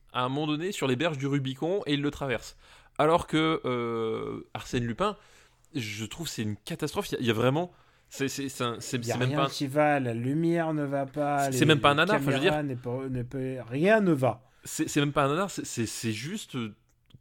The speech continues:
Speaker 1: complètement, euh, euh, complètement déconstruit. Enfin,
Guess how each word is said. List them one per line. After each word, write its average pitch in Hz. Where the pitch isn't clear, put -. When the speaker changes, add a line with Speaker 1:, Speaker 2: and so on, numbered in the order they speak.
Speaker 1:
complètement, 175
euh, 110
euh, 104
complètement 147
déconstruit. 151
Enfin, 131